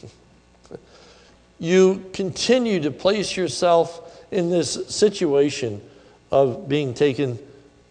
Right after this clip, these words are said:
advantage of. You endure. You put up with. And you continue to put up with. And you continue, continuing on. You don't give up. You don't quit. You don't just throw in a towel and said,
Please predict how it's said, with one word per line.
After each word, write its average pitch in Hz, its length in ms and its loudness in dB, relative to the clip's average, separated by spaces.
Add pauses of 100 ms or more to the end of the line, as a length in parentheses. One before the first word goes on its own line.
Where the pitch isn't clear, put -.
advantage 117 560 0
of. 64 320 -6 (760)
You 165 180 6
endure. 139 580 2
You 180 140 0
put - 240 0
up 202 320 2
with. 117 560 -2 (480)
And 180 180 6
you 185 120 4
continue 180 800 2
to 139 100 -4
put 139 220 0
up 117 240 0
with. 87 400 -10 (420)
And 185 140 2
you 202 80 4
continue, 226 720 -2 (180)
continuing 190 600 -2 (100)
on. 139 400 0 (380)
You 202 120 0
don't 247 300 4
give 233 180 -2
up. 160 400 0
You 190 80 -4
don't 156 240 0
quit. 113 320 -2 (500)
You 196 120 4
don't 262 260 6
just 233 220 4
throw 220 200 6
in 226 60 4
a 220 60 6
towel 170 360 2
and 143 80 -6
said, 180 300 2